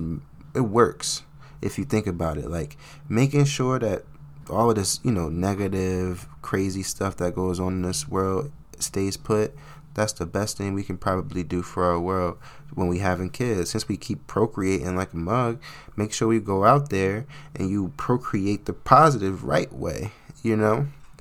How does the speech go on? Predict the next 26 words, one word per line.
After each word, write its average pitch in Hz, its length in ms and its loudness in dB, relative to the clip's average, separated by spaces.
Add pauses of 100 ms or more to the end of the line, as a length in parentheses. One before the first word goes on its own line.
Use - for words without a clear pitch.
(720)
Don't 120 220 2
just 123 220 -2
go 113 160 4
out 113 200 6
there, 101 120 0
procreate, 101 560 0
and 92 100 -2
now 98 120 0
you 107 120 0
got 92 360 0
the 85 80 -2
orphanages 85 840 -2
filling 87 380 -2
up. 87 120 -4
That - 100 2
don't 151 120 4
even 127 160 2
make 117 160 0
sense 113 220 0
that 104 120 0
we 98 140 0
even 92 180 -2
still 92 340 0
have 87 280 -2
orphanages. 73 800 -4
Like, - 220 -10